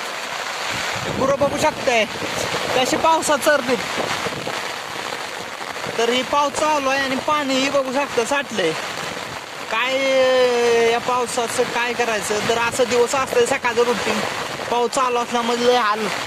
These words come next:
तर ही बघा मी बसलो या दगडावर, ही बघा असं चौ-, दिवसभर असं बसावं लागतं या, कारण की पाऊसच, अं, कमी येत नाही. मी बघा इकडं गुरांचं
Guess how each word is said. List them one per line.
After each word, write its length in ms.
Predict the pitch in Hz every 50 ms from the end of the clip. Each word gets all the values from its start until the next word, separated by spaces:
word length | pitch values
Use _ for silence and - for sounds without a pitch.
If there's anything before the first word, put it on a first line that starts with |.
| - - -
तर 100 | 202 214
ही 100 | 240 240
बघा 200 | 247 247 233 247
मी 140 | 233 240 254
बसलो 340 | 277 277 269 - 247 208
या 180 | 214 214 226 233 233 - - - - - - - - - - - - - -
दगडावर, 460 | 254 262 262 254 247 226 208 202 175
ही 140 | - - 208
बघा 260 | 214 226 208 202 180 - - 135 - - - - - - - - 185
असं 280 | 208 - 233 240 - -
चौ-, 140 | 285 262
दिवसभर 420 | 226 277 302 320 330 - 320 320 320
असं 280 | 302 294 - 294 285
बसावं 240 | 277 277 285 262 247
लागतं 320 | 254 277 - - - 240 220
या, 140 | 202 180 170 175 - - 175 175 - - - - - - - -
कारण 260 | 247 254 254 247 233
की 120 | - 269
पाऊसच, 680 | 262 - - 294 294 277 269 - 311 285 - - - 302
अं, 600 | 285 285 285 277 277 277 269 269 269 269 269 262 - -
कमी 200 | 262 254 240 247
येत 160 | 240 - -
नाही. 240 | 214 196 185 170 156 - - - - - - - - - - - 180 208
मी 160 | 226 247 254
बघा 260 | 240 262 247 233 240
इकडं 240 | 240 233 240 214 214
गुरांचं 520 | 196 208 214 214 214 202 190 - 208 185